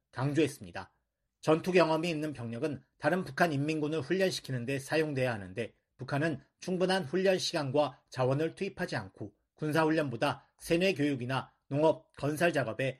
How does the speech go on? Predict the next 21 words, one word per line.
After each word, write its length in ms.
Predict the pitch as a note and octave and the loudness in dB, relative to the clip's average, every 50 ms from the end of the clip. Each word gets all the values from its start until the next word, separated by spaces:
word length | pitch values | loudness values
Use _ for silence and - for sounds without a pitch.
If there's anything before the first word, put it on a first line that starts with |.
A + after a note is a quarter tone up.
| _ _ _ | _ _ _
더 180 | - D3 E3 | 4 4 4
많은 260 | D#3+ C#3 B2+ D3 E3 | 6 2 0 -2 -4
시간을 380 | D3+ - - - C3 C3 C#3 C#3 | -6 -8 -6 -6 -6 -4 -6 -6
할애한다는 680 | C3+ - D#3+ F3 F3 E3+ D#3 C3+ A2+ G#2 A2+ C#3 D3+ C#3 | -6 -4 -2 0 0 0 0 0 -4 -6 -6 -8 -10 -12
설명입니다. 720 | - - F3 E3 E3+ E3+ C#3+ G#2+ F#2 E2+ E2+ F#2 F2+ - _ _ _ _ _ _ _ _ _ _ | -8 -4 -2 -2 0 -2 -2 -4 -8 -10 -12 -12 -12 -12 _ _ _ _ _ _ _ _ _ _
그러면서 580 | - C#3+ C#3 C3 A#2 A2 - D3 C#3+ C3+ C3+ - _ _ - | -2 0 0 0 0 0 0 0 0 0 0 -6 _ _ -8
우크라이나에서 680 | D3 C#3 - E3+ F3+ F3+ F3 F3 F3+ F3+ E3+ - E3+ | -8 -4 -2 0 2 2 2 2 2 0 0 2 2
얻은 240 | E3+ E3 E3+ F#3 F3+ | 2 2 2 -2 -4
교훈을 360 | C#3 - C3 C3+ C#3+ D#3+ D#3+ | -2 -2 -2 -2 -2 -2 -4
바탕으로 560 | C3 B2+ - - - B2 A2+ A2+ D3 C#3 C3+ - _ _ _ - | -6 -6 -8 -8 -8 -8 -4 -2 -2 -2 -4 -6 _ _ _ -14
북한 260 | C#3+ C3+ F3 F3 F3 | -4 0 0 2 2
인민군이 520 | E3 E3+ E3 D#3+ D3 D3+ D#3 F3+ E3+ C#3+ - _ _ _ | 2 0 -2 -2 -2 -2 -2 -2 -4 -6 -8 _ _ _
훈련을 380 | - G3 F#3+ G3 G3 G3+ G3+ | 0 2 2 2 2 2 0
개선하고 560 | - - C#3+ C3+ D3 C3+ A#2+ G#2 F#2+ G#2+ G2 - _ _ _ _ | -2 -2 -2 -2 -2 -2 -2 -4 -6 -10 -14 -14 _ _ _ _
더 140 | - D#3 E3 | 2 2 2
높은 260 | E3 D#3+ - - E3+ | 2 0 -2 -4 -6
수준의 380 | C#3 - - - D3+ D#3 D#3+ D3+ | -8 -8 -8 -8 -4 -4 -4 -4
훈련을 400 | C3 D#3 D#3 D#3+ D#3 D#3+ D#3+ - | -4 -4 -4 -2 -4 -4 -6 -4
제공하지 420 | - B2+ A#2+ C3 B2+ C3 B2+ C3 | -4 -4 -2 -2 -2 -2 -2 -2
않는 220 | A#2 G#2 G2+ G#2+ C3+ | -4 -6 -6 -6 -6
한 160 | D3 C3+ - | -4 -6 -6